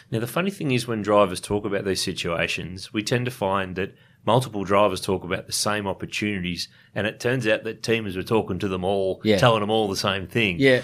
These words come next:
Speaker 1: So was your H R T one when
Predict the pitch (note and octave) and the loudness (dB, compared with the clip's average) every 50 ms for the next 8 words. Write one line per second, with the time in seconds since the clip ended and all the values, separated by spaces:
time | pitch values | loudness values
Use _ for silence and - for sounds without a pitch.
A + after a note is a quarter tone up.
0 | - - - - - C3+ C3 C#3 C#3 C#3 E3 D#3+ D#3 G#3 A3+ A3+ F#3+ F3+ F3 E3 | -2 -12 -6 2 4 6 6 6 6 4 2 0 2 4 4 6 6 6 4 2
1 | - E3+ D3 C#3 C3 C3 - C#3+ C#3 C3 C3 B2+ B2+ B2+ B2+ B2 A#2+ A#2+ - - | 2 2 2 2 2 2 2 2 2 4 4 2 4 4 2 0 -2 -6 -12 -16
2 | _ _ _ _ _ _ _ _ _ _ _ _ _ _ _ _ _ _ _ - | _ _ _ _ _ _ _ _ _ _ _ _ _ _ _ _ _ _ _ -8
3 | C3 B2 A#2+ A#2+ A#2 A#2 A2+ A#2 A#2 A#2 A#2 A2+ A2+ A2+ A2+ A2 G2+ - | -6 -4 -4 -2 -2 -4 -4 -4 -6 -6 -6 -6 -4 -2 -2 -2 -4 -6